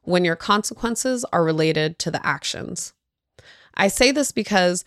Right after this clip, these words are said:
we hear Cody talking about, "If you don't put your P Js on, you're not getting a waffle in the morning," right? It makes sense, and you can hold firm to those boundaries. But sometimes as parents, I think that we are just kind of clawing at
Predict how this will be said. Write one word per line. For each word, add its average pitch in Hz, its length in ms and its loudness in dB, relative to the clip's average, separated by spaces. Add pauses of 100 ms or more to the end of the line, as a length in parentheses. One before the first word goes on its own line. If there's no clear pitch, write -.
(180)
we 196 240 0
hear 196 300 4
Cody 180 320 2
talking 170 340 0
about, 160 160 2
"If 160 100 -4
you 165 80 2
don't 175 200 0
put - 140 -2
your 226 120 -2
P 220 160 -2
Js 190 320 2
on, 175 160 2
you're 165 100 0
not 160 200 -2
getting 156 240 0
a 147 40 0
waffle 147 440 0
in 135 80 -4
the 135 60 -6
morning," - 520 -8
right? 165 340 2 (600)
It 226 160 2
makes 262 240 0
sense, 240 340 2
and 170 140 0
you 180 100 0
can 208 160 -2
hold 190 220 0
firm 170 260 -2
to 180 160 -4
those 165 300 0
boundaries. 170 560 0 (440)
But 180 240 2
sometimes 285 640 0
as 208 160 0
parents, 180 480 -2
I 175 140 0
think 185 260 -4
that 170 180 0
we 180 200 2
are 180 100 6
just 170 240 -2
kind 170 240 -4
of 156 100 -6
clawing 180 520 0
at 151 200 -4